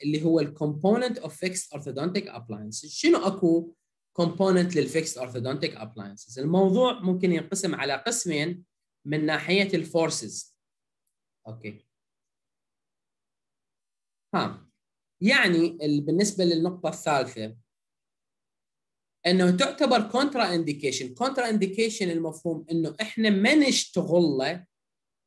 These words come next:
فيكس اورثودونتيك ابلاينسز بالوضعيه الطبيعيه،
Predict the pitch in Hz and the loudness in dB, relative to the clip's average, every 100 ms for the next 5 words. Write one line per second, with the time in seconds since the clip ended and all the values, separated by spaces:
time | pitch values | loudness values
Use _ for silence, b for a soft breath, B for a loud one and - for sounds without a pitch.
0 | _ - 233 254 - - 180 180 175 196 | _ -2 -2 0 -4 -4 0 2 2 2
1 | 240 240 226 - 185 180 185 185 185 180 | 2 0 -2 -4 -8 -2 0 2 2 2
2 | 175 180 180 - _ _ 131 147 151 156 | 0 -2 -2 -12 _ _ -2 0 2 0
3 | 127 175 170 156 135 127 123 117 107 95 | 0 2 2 0 -4 -4 -4 -6 -8 -10